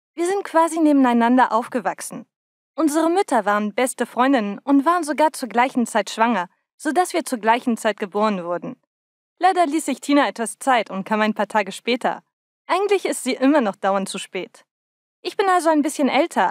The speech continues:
aber wir haben unsere Geburtstage immer zusammen gefeiert und Partys geschmissen. Hey, ich bin gar nicht dauernd zu spät. Ich brauche nur etwas länger, um meine Haare zu machen.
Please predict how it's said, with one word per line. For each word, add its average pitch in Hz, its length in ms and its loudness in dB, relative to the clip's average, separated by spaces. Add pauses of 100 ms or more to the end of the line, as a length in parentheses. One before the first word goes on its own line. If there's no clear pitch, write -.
aber 277 220 2
wir 359 100 2
haben 415 200 2
unsere 262 280 2
Geburtstage 247 640 0
immer 226 240 2
zusammen 214 400 0
gefeiert 190 500 -2
und 285 200 0
Partys 226 420 -2
geschmissen. 185 500 -6 (560)
Hey, 220 440 0
ich - 180 -10
bin 381 160 0
gar 247 160 4
nicht 202 180 -10
dauernd 226 300 2
zu 285 100 -12
spät. 269 400 -4 (200)
Ich 262 120 -20
brauche 427 260 2
nur 330 120 2
etwas 254 260 -2
länger, 262 300 2
um 214 80 -2
meine 202 260 0
Haare 240 280 2
zu - 120 -14
machen. - 400 -8